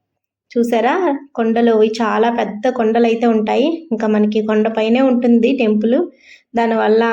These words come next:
అక్కడి నుంచి వ్యూ కూడా మొత్తం సిటీ వరకు అంతా బాగా కనిపిస్తుంది. అలాగే ఇక్కడ వచ్చేసరికి స్టెప్స్ వెళ్ళే రూట్ కూడా ఉంటుంది. మనం ఒకవేళ స్టెప్స్ ఎక్కాలనుకుంటే ఇటు సైడ్ నుంచి స్టెప్స్ కూడా ఎక్కొచ్చు.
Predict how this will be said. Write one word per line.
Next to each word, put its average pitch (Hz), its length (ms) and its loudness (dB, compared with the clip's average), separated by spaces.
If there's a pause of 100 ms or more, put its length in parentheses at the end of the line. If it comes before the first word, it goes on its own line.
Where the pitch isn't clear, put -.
(200)
అక్కడి 226 220 -2
నుంచి 214 280 0
వ్యూ 220 240 2
కూడా 233 300 0
మొత్తం 247 400 0
సిటీ 233 340 -2
వరకు 233 400 0
అంతా 214 320 0
బాగా 214 260 0
కనిపిస్తుంది. 214 640 -2 (460)
అలాగే 247 240 2
ఇక్కడ 277 180 -2
వచ్చేసరికి 240 560 -2
స్టెప్స్ 240 520 -2 (480)
వెళ్ళే 233 260 0
రూట్ 220 260 0
కూడా 214 240 -2
ఉంటుంది. 214 480 0 (540)
మనం 214 140 -2
ఒకవేళ 214 280 0
స్టెప్స్ 214 420 -6
ఎక్కాలనుకుంటే 240 680 0 (720)
ఇటు 214 160 -14
సైడ్ 226 200 0
నుంచి 233 260 2
స్టెప్స్ 240 380 -6
కూడా 220 200 -2
ఎక్కొచ్చు. 214 480 -2